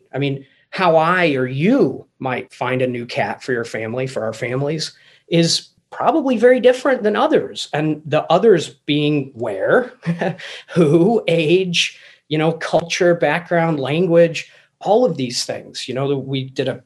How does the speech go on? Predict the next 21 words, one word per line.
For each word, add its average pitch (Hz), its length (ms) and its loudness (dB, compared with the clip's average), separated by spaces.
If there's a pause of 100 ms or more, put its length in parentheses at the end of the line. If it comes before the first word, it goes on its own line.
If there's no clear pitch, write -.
(120)
episode 147 300 0
on 147 80 0
the 127 80 -2
podcast 131 800 -2
for 123 180 0
a, 120 220 -2
an 143 80 -2
organization 139 720 0
in 120 140 -4
Oklahoma, 131 800 0 (420)
beautiful 214 500 4
facility 247 540 0
they 123 160 -10
built. - 380 -16
I - 80 -10
mean, 147 180 -2
an 143 300 -6
absolutely 180 420 -6
amazing 156 480 2
adoption 147 540 -2
center. 107 440 -8